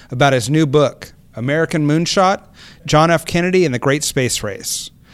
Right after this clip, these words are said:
July twentieth marks the fiftieth anniversary of the landing on the moon. I want to get Brinkley's perspective on the politics of the space race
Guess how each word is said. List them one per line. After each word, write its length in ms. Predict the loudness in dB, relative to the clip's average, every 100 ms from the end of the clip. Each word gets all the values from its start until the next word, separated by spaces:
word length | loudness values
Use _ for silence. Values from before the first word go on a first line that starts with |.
| -20 -10
July 340 | 0 2 2
twentieth 540 | 0 -2 0 0 -2 -2
marks 240 | -2 -2
the 80 | -6
fiftieth 400 | -4 -2 -2 -2
anniversary 580 | -2 0 -2 -2 -4 -6
of 80 |
the 80 | -4
landing 320 | -4 -4 -4
on 100 | -6
the 60 | -6
moon. 420 | -6 -8 -12 -18 -20 -20 -20 -20 -20 -6
I 60 |
want 220 | 0 2 2
to 40 |
get 160 | -2 0
Brinkley's 360 | -2 0 -2
perspective 560 | -2 -2 -2 0 0 -2
on 80 | -4
the 80 |
politics 560 | -4 -2 0 0 -4 -4
of 40 |
the 60 | -6
space 380 | -2 -2 0 0
race 400 | -2 -2 -8